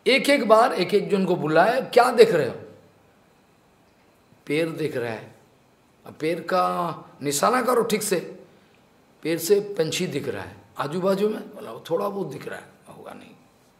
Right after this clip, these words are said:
बाद में अर्जुन को बुलाया, "अर्जुन तुम आओ, लाओ निशाना लगाओ।" "क्या देख रहे हो?" "पंछी दिख रहा है।" "और कुछ?" "नहीं।"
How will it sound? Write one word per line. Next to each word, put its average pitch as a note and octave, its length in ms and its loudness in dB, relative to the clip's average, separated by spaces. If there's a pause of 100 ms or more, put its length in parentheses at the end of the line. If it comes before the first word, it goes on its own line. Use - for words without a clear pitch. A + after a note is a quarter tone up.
(2500)
बाद F#3 200 4
में A#3 120 0
अर्जुन A3+ 440 4
को B3+ 100 2
बुलाया, F#3+ 420 2 (220)
"अर्जुन G3 320 4
तुम F#3+ 200 0
आओ, F#3 280 -6 (960)
लाओ D#3+ 340 2
निशाना E3+ 380 2
लगाओ।" D#3 280 0 (1600)
"क्या D#3+ 160 6
देख E3 220 0
रहे D#3+ 120 2
हो?" D#3 60 -4 (640)
"पंछी F3+ 320 0
दिख D#3 180 -2
रहा A2 100 -4
है।" G2 60 -10
"और D3 180 2
कुछ?" B3 320 -4 (240)
"नहीं।" B2+ 240 -6